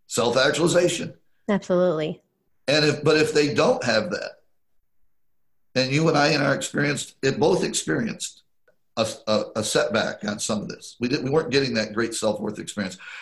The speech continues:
Speaker 1: And we both got past it and learned from it and went on and, and,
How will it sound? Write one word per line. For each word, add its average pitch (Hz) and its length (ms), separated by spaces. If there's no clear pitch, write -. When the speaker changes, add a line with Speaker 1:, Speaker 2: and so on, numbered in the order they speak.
Speaker 1:
And 151 220
we 135 100
both - 440
got 135 280
past 120 400
it 90 200
and 113 120
learned 139 300
from 131 260
it 135 120
and 123 120
went 120 140
on 120 260
and, 107 240
and, 104 400